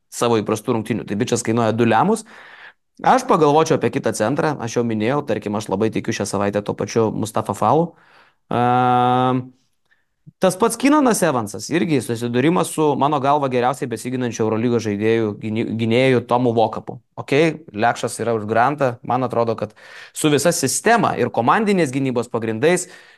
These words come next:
ten dar turint ir individualiai fantastiškai besiginantį Vokapą, nu, bus sunkios rungtynės Evansui. Jisai tikėtina, kad surinks,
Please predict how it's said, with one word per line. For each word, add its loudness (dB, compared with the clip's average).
ten 2
dar 0
turint -2
ir -2
individualiai 0
fantastiškai -4
besiginantį -4
Vokapą, 0
nu, 0
bus 0
sunkios 2
rungtynės -2
Evansui. -4
Jisai 0
tikėtina, 2
kad -2
surinks, 0